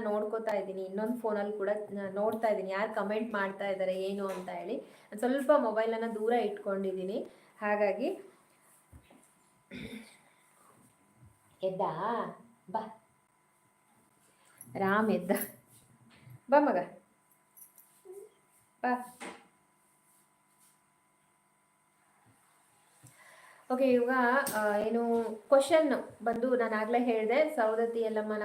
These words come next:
ಪತಿಯ ಹೆಸರೇನು ಮತ್ತು, ಆ, ಮತ್ತೆ ಐದು ಜನ ಮಕ್ಕಳ ಹೆಸರೇನು ಅಂತ ಹೇಳಿ ಅದ್ರ ಬಗ್ಗೆ ನಾವು ಈಗ ನೋಡೋಣ. ಆ, ಪತಿಯ ಹೆಸರು ಜಮದಗ್ನಿ ಮಹರ್ಷಿ. ಅವರು, ಅವರ ಪತಿ, ಅಮ್ಮನ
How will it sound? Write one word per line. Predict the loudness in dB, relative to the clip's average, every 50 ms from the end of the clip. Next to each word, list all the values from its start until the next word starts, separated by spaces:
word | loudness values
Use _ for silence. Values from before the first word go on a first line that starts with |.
| -4 -2
ಪತಿಯ | -4 -4 -2 0 0 0
ಹೆಸರೇನು | 0 0 -4 -6 -4 -4 -4 -4 -4 -4 -6 -6
ಮತ್ತು, | -6 -6 -8 -8 -8 -4 -2 -2 -2 -2 -4 -10 -18 -20 -20 -20 -20 -20 -20 -20 -20 -8 -4
ಆ, | -2 0 2 2 0
ಮತ್ತೆ | 0 0 -2 -4 -2 -2 0 2 2 4 2 2 0 -2 -4 -8 -12 -16 -20 _ _ _ _ 0
ಐದು | 2 2 4 4
ಜನ | 4 4 6 6 4 4 2
ಮಕ್ಕಳ | 2 0 -4 0 4 4 4
ಹೆಸರೇನು | 4 2 0 -4 -4 -2 -2 -2 -2 -2
ಅಂತ | -4 -6 -6 -8
ಹೇಳಿ | -6 -2 -2 0 0 0
ಅದ್ರ | 0 0 0 0
ಬಗ್ಗೆ | 0 0 0 0 0 0 0 0 -2 -2
ನಾವು | -6 -8 -6 -6
ಈಗ | -6 -6 -8 -8 -6 -4
ನೋಡೋಣ. | -4 -2 -2 0 -2 0 0 -2 -4 -6 -10 -18 -20 -20 -20 -20 -20 -20 -12 -6
ಆ, | -2 0 0 0 0 0 0 -2
ಪತಿಯ | 0 0 0 0 4 6
ಹೆಸರು | 6 6 6 6 4 2 2 2 2 0 0
ಜಮದಗ್ನಿ | -2 -2 -2 -2 -2 -2 -2 -2 -4 -4 -4 -2 -2 -2
ಮಹರ್ಷಿ. | 0 -2 -4 -4 -6 -6 -6 -8 -8 -6 -4 -4 -4 -4 -8 -12 -18 -20 -20 -20 -20 -20 -20 -20 -20 -20 -20 -6 -2
ಅವರು, | 0 2 4 4 4 4 4 4 4 4 4 4 4 2 0 -4 -10 -16 -18 -8 -6
ಅವರ | -4 0 2 2 2 2 0 -4 -12 -18 -20 -20 -20 -20 -20 -20 _ _ -2
ಪತಿ, | -2 0 0 -2 -4 -4 -6
ಅಮ್ಮನ | -6 -4 -2 0 2